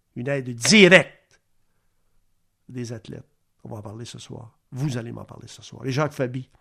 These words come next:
la série Sud Sunday, qui viendra me rendre visite à la fin de l'émission. Une émission écourtée, quand je trouve ça écourté, moi, de dix heures à minuit, mais savez-vous quoi ?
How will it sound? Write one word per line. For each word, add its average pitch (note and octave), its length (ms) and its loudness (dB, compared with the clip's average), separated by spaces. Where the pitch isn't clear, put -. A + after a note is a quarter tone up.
la A#2 120 -8
série C#3 260 -4
Sud C3 180 -6
Sunday, C3+ 480 -8
qui - 100 -12
viendra C#3+ 380 -2
me C#3+ 60 -2
rendre C#3 200 -2
visite B2+ 500 -10
à C3 80 -8
la B2 120 -8
fin C#3+ 140 -4
de A#2 60 -10
l'émission. C3 480 -10
Une C#3 60 -2
émission D3+ 260 0
écourtée, E3+ 460 -6
quand C3+ 320 -8
je C#3 80 -12
trouve D#3 160 -8
ça F3 120 -8
écourté, D#3+ 420 -10
moi, C3 120 -10
de B2 80 -12
dix A#2 180 -18
heures C3 140 -8
à B2+ 60 -10
minuit, B2+ 340 -10
mais B2 260 -10
savez-vous C3 300 -8
quoi ? D#3+ 220 -10